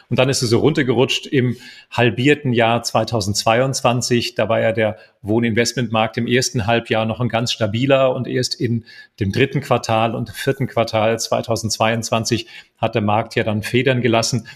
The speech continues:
Und das schwächste Kalenderjahr war das, äh, Jahr zweitausenddreiundzwanzig. Und jetzt also wieder deutliches Aufholen im Jahr zweitausendvierundzwanzig. Und alles das, was wir jetzt sehen fürs Jahr zweitausendfünfundzwanzig,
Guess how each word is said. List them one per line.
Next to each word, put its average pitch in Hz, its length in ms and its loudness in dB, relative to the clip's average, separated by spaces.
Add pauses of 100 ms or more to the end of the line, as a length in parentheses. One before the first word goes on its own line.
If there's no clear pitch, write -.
(280)
Und 120 260 0 (300)
das - 180 2
schwächste 127 560 2
Kalenderjahr 117 960 0
war 107 160 2
das, 110 260 -2
äh, 110 180 4
Jahr 110 240 0
zweitausenddreiundzwanzig. 120 1300 0 (260)
Und 120 120 2
jetzt 131 260 2
also 117 220 4
wieder 113 260 2 (260)
deutliches 123 540 2
Aufholen 131 520 4
im 117 120 0
Jahr 113 160 2
zweitausendvierundzwanzig. 123 1500 0
Und 120 160 -2
alles 156 240 2
das, - 220 2
was - 160 -2
wir 120 100 2
jetzt 120 180 2
sehen 120 240 2
fürs 117 260 -2
Jahr 113 180 0
zweitausendfünfundzwanzig, 120 1200 0